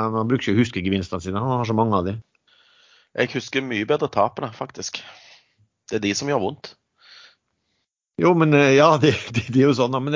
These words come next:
Speaker 1: det, de, hvis du kan lære av det, så gjør, lære av det, så gjør det, gjør ikke det så mye,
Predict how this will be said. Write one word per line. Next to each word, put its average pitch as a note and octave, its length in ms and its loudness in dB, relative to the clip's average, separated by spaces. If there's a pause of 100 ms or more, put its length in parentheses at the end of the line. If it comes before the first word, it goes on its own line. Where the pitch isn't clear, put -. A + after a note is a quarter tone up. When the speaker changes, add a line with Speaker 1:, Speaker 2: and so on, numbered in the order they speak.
(100)
Speaker 1:
det, - 160 -16 (240)
de, C#3+ 140 2 (500)
hvis B2 100 -10
du - 100 -12
kan C#3+ 140 -2
lære C3+ 300 2
av G2 80 -8
det, C#3 120 -4
så D3 120 -6
gjør, D#3 320 -2
lære D3 240 4
av G2 80 0
det, A#2 120 -4
så D#3 120 -8
gjør A#2+ 160 -4
det, A2+ 240 -8
gjør A#2+ 320 -6
ikke A2 160 -10
det G2+ 120 -6
så F#2+ 60 -12
mye, F#2+ 140 -6